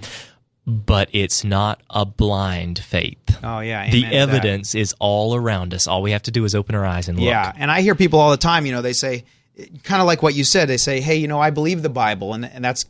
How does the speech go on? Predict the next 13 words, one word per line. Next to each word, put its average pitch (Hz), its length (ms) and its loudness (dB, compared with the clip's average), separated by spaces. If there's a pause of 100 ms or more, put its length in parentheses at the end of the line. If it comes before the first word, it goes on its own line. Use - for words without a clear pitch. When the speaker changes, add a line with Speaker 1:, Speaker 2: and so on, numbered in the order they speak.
Speaker 1:
that's 127 180 -4
good 143 140 -2
enough 135 200 -4
for 117 120 -8
me." 120 300 -4 (300)
But 185 80 4
I've 202 140 4
had 185 160 2
conversations 170 720 2
with, 131 320 -4
uh, 123 160 0
Mormons, 131 560 -2 (300)
and 127 300 0